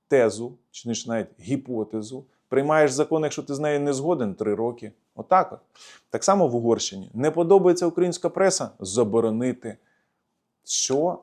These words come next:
відбувається в деяких європейських країнах? Це їх так покрутило від страху, чи їм дуже подобається популізм? І на популізмі легше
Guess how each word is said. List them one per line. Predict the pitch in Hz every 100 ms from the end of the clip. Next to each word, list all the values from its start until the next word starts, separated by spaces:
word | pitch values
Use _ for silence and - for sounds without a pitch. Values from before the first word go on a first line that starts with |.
| -
відбувається | 107 123 113 123 120 113 95 90 - -
в | 90
деяких | 101 110 123 123 110 -
європейських | 107 110 101 107 104 - 107 -
країнах? | - 113 98 - - _
Це | - 127
їх | 143 156
так | - 135 123 - _ _ _ _ _ _
покрутило | 139 139 135 117 147 139 117 107 87 - _ _
від | 104 139 -
страху, | - 165 175 196 - 113 - _ _ _ _ _ _
чи | - - 165 202 - -
їм | 123 139 139 110
дуже | 131 143
подобається | 117 117 107 123 120 123 - 113
популізм? | - 143 139 135 135 120 113 101 -
І | 127
на | 123
популізмі | 107 110 117 117 139 156 139 - _ -
легше | 123 131 127 127 - 147